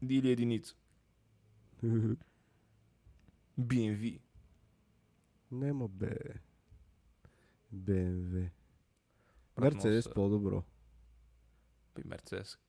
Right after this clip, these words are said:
Speaker 1: Катафалки, букулци.
Speaker 2: Мерцедес,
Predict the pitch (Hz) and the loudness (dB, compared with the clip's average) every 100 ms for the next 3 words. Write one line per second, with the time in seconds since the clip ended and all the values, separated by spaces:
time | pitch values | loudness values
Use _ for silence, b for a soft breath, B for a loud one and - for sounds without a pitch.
0 | _ - - - 92 98 - 123 120 _ | _ -12 -10 -10 -8 -10 -12 -20 -20 _
1 | _ 107 107 98 104 101 - 131 - _ | _ -12 -12 -10 -10 -12 -12 -16 -18 _
2 | _ _ _ _ _ _ - 135 143 113 | _ _ _ _ _ _ -6 0 0 0
3 | 123 117 113 | -2 0 0